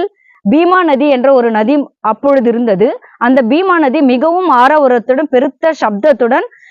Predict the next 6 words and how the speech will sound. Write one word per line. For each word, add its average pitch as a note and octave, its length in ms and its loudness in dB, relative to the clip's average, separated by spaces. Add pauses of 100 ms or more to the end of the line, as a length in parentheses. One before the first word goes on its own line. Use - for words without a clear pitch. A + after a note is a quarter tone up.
(120)
மிகப்பெரிய, C#4+ 880 0 (520)
அ, G#3+ 80 0 (120)
நேராக D4 520 2
செல்லும் C4 300 0
நதியாக B3+ 420 0
இருந்தது. A3 460 0